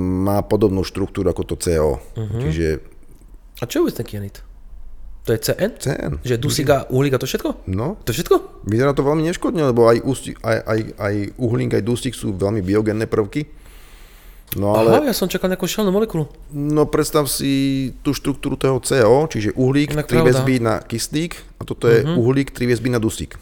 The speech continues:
Speaker 2: Aha, jasné.
Speaker 1: Hej. Dusík nie je kyslík, lebo on má o elektrón, e, menej,
Speaker 2: Mhm.
Speaker 1: takže nie je to to isté, ale sila tej väzby je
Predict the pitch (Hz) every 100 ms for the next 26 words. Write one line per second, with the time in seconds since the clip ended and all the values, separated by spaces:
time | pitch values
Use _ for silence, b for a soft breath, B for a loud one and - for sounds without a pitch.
0 | - - - - - - - 185 - -
1 | - - - 123 123 - 113 - - 95
2 | 101 B B B - 135 - 127 123 135
3 | 98 - 139 147 113 117 117 110 101 101
4 | 107 110 - 107 107 104 95 87 92 139
5 | 175 - 127 110 156 180 95 92 104 120
6 | 117 98 95 - 143 160 B B B B
7 | - 92 98 117 - - 135 147 135 110
8 | 117 113 110 117